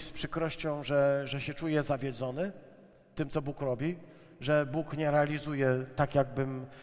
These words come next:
chciał mojego życia, aż do momentu, kiedy człowiek przedziwnie rozpoznaje,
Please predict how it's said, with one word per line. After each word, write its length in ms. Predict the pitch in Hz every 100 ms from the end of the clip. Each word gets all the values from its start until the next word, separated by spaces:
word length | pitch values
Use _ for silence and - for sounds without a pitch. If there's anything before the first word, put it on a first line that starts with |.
| -
chciał 440 | - - 165 147 139
mojego 420 | 143 143 135 135
życia, 420 | 127 - 156 202 - - - - - -
aż 160 | 165 165
do 100 | 185
momentu, 400 | 180 202 208 208
kiedy 220 | 202 175
człowiek 400 | 196 202 202 - - -
przedziwnie 500 | - 170 165 240 226
rozpoznaje, 720 | 208 190 185 156 208 202 202